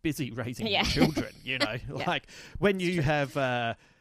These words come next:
Speaker 1: lived a life like I have where you have, uh, discarded the opportunity to connect with anyone, you have a lot more time to, uh, watch T V and, uh, think about things.
Speaker 2: <laughs>
Speaker 1: It was like I was talking to a friend, uh, about how I saw the new Tarantino film, and
Speaker 2: Mm.
Speaker 1: when it finished, I didn't quite know how I felt about it,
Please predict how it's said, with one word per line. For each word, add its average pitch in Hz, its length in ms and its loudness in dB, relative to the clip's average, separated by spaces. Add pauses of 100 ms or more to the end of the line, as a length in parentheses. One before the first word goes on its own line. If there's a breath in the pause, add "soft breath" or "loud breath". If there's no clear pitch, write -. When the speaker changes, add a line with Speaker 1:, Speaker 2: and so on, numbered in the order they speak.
(320 soft breath)
Speaker 1:
lived 180 200 0
a 151 40 2
life 135 260 0
like 123 240 -4
I 131 120 2
have 123 220 -4
where 123 100 -4
you 120 140 -4
have, 117 300 -6
uh, 110 100 -4
discarded 123 640 -4
the 117 100 -8
opportunity 113 640 -10
to - 140 -14
connect 117 340 -6
with 123 140 -10
anyone, 113 520 -4
you 120 140 -4
have 127 140 0
a - 40 -6
lot 127 160 -2
more 120 140 -4
time 117 440 -4
to, 120 300 -6
uh, 113 140 -2
watch 123 260 -6
T 110 200 -4
V 110 240 -8 (360)
and, 117 240 -6
uh, 113 140 -2
think - 220 4
about 110 320 -4
things. 113 260 -2
Speaker 2:
<laughs> - 240 -12
Speaker 1:
It 165 60 2
was 185 120 2
like 185 160 6
I 180 60 2
was 143 160 0
talking 147 300 0
to 135 140 -2
a 123 60 -2
friend, 139 300 -6
uh, 120 240 -2
about 120 360 -4
how 120 180 -4
I 123 60 -4
saw 131 180 -6
the 123 80 -10
new 120 180 -6
Tarantino 127 720 -6
film, - 320 -8
and 240 460 -2
Speaker 2:
Mm. - 20 0
Speaker 1:
when 160 140 4
it - 160 -4
finished, 202 420 -2
I 127 80 -2
didn't 151 220 -8
quite 160 400 -2
know 135 180 -4
how 123 220 -4
I 120 80 -4
felt 143 340 -4
about 107 380 -6
it, 113 120 -10